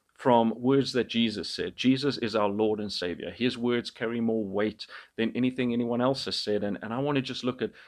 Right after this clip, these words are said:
some promises that Jesus has given. There are promises, Matthew eleven, verse twenty-eight, where Jesus said, "Come to me, all you who are weary and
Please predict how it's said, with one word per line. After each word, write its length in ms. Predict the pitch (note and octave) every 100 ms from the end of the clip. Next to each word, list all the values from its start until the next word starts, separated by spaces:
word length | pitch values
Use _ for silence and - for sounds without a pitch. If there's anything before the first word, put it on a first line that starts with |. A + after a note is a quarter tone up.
| -
some 200 | - C3
promises 560 | - D#3+ D3+ - B2 A2
that 140 | A2
Jesus 480 | - B2 A2 A2 -
has 220 | A2 G2
given. 300 | A2 F#2+ F#2+
There 160 | G2+ G2+
are 60 |
promises, 720 | - - E3 D#3 - G2+ G#2 - - -
Matthew 460 | A#2 A#2+ B2 C3+
eleven, 380 | C3+ C#3 C#3 C#3+
verse 240 | C3+ C3+ -
twenty-eight, 600 | C3+ C3+ B2 A2 F#2+ G#2
where 140 | A#2
Jesus 460 | A#2+ E3 D3+ A#2+ -
said, 240 | A#2 A2+ _ _ _
"Come 420 | - E3+ F3 F3+ - _
to 200 | - -
me, 360 | B2+ B2+ F2+ - _ _ _ _ -
all 220 | E3 F#3
you 280 | E3 D3 G2
who 240 | - B2
are 100 | A2+
weary 720 | G#2 G#2 C3 D3+ E3+ F#3+ G3 - -
and 220 | G#2